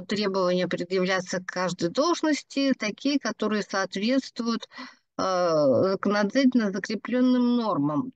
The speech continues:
То есть, э, например, если у нас, э,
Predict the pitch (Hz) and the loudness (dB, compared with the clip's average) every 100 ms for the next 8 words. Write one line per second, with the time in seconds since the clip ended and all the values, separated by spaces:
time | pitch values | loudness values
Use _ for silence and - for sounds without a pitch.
0 | - 262 190 165 - - _ _ _ _ | -4 -2 0 -4 -8 -20 _ _ _ _
1 | _ _ _ _ - 185 185 185 180 190 | _ _ _ _ -8 -6 -4 -4 -2 -2
2 | 214 214 220 226 220 196 196 220 208 - | 0 0 0 0 0 -2 -2 -4 -6 -4
3 | 214 214 214 214 208 185 - - 196 190 | -2 0 0 0 0 -2 -8 -6 -4 -2
4 | 185 185 | -2 0